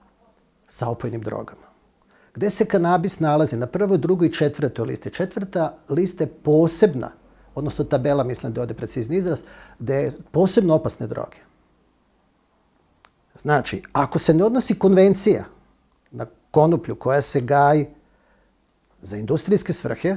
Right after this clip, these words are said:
odnosno za proizvodnju vlakana, semena, to onda nije droga. I to je jasno naznačeno u Zakonu o sprečavanju i suzbijanju zloupotrebe opojnih droga u prilozima, gde u tabeli jedan,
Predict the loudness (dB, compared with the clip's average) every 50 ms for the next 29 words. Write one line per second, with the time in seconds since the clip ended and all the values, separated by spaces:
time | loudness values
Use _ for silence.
0 | -4 -6 -6 -6 -6 -4 -4 -4 -4 -2 -4 -2 -4 -4 -2 -2 -2 -2 -2 -2
1 | 0 -2 -2 -2 -4 -8 -8 -8 -8 -8 -8 -6 -4 -4 -4 -4 -6 -10 -18 -20
2 | _ _ _ _ _ -16 -10 -8 -6 -6 -4 -4 -4 -4 -4 -4 -2 0 0 0
3 | 0 -2 -4 -10 -18 _ _ _ _ _ _ _ _ _ _ _ _ _ _ _
4 | _ _ _ _ _ _ _ _ _ _ _ _ _ _ -18 -16 -6 -2 2 6
5 | 6 6 6 4 2 0 0 0 2 2 2 2 0 0 0 -2 -2 -2 -4 -2
6 | -2 -2 -4 -4 -8 -14 _ _ _ _ _ _ _ _ -4 -2 0 2 2 0
7 | -2 -6 -14 _ _ _ _ -10 -6 -4 -4 -4 -2 -2 -2 -2 -2 -2 -4 -6
8 | -4 -2 -2 0 0 0 0 -2 -2 -4 -6 -8 -8 -6 -4 -2 -2 0 -2 -2
9 | 0 2 0 0 0 -4 -6 -4 -2 0 0 0 0 -2 -2 -2 -2 -2 -2 -2
10 | -2 -2 -2 -6 -8 -10 -10 -6 -2 0 2 2 2 2 4 4 4 4 4 2
11 | 0 -4 -12 -20 -20 -20 -20 -20 _ _ 0 4 4 6 6 4 2 -2 -4 -4
12 | -2 -2 2 4 4 6 6 6 6 6 6 6 4 4 0 0